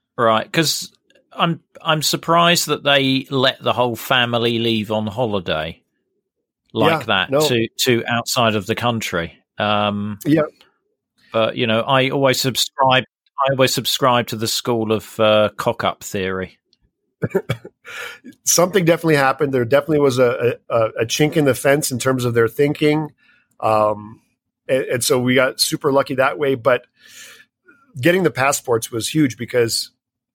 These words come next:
Speaker 2: leaving without passports, we literally would have been stuck in Austria or Switzerland,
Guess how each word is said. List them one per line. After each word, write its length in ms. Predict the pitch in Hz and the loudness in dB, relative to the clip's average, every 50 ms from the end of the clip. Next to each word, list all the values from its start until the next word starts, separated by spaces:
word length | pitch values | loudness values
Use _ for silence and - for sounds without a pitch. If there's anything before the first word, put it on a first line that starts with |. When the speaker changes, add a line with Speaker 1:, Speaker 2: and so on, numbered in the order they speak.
| _ _ _ | _ _ _
Speaker 2:
leaving 420 | - 127 131 135 143 143 156 143 131 | -4 0 2 2 4 4 2 2 2
without 440 | 127 120 - 131 123 123 123 - - _ - _ _ _ - | 0 0 0 2 2 2 0 -2 -6 _ -20 _ _ _ -4
passports, 640 | 127 127 139 135 - - 131 113 110 - - - | -2 0 0 0 -2 -4 -4 -4 -4 -4 -6 -6
we 120 | 120 113 113 | -4 -4 -2
literally 380 | 113 117 120 120 123 123 120 | -2 0 0 0 0 0 -2
would 260 | 117 107 110 135 165 | -2 0 2 2 4
have 180 | 170 147 117 107 | 4 4 2 0
been 120 | 110 104 | -4 -4
stuck 340 | 98 - - - 104 - - | -4 -2 -2 -2 -4 -4 -4
in 80 | 110 104 | -4 -4
Austria 420 | 107 110 110 - - 120 110 104 101 | -2 -2 -2 -4 -4 -4 -4 -4 -4
or 120 | - 101 | -6 -8
Switzerland, 520 | - - - 104 - - 104 95 95 - | -8 -6 -8 -8 -8 -8 -10 -10 -12 -14